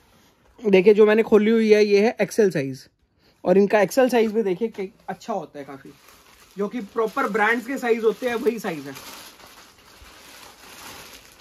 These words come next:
और दूसरी चीज, ये सब कुछ आपको हम दिखाते हैं कि buttons वगैरह पे भी देखिए Bugatti लिखा होएगा। ये देखिए, brand का नाम पढ़ लीजिए।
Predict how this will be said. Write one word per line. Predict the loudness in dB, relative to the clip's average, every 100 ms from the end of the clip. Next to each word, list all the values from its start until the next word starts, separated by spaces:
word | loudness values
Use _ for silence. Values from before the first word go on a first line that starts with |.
| -20 -20 -20 -20 -20 _ 0
और | 4 6 6 4 4
दूसरी | 4 4 2 0
चीज, | -2 -4
ये | 2 4 4
सब | 0 -10
कुछ | -8 -4
आपको | -4 -2
हम | -4
दिखाते | -2 -4 0
हैं | 0
कि | 0
buttons | -2 2 2 2
वगैरह | 2 2 2
पे | 0
भी | -2
देखिए | -2 -2
Bugatti | -4 -4 -4 -4
लिखा | -6 -6
होएगा। | -4 -4 -4
ये | -6 -6
देखिए, | -10 -12 -8 -8
brand | -6 -6 -6
का | -6
नाम | -6 -8
पढ़ | -8 -8
लीजिए। | -8 -6 -6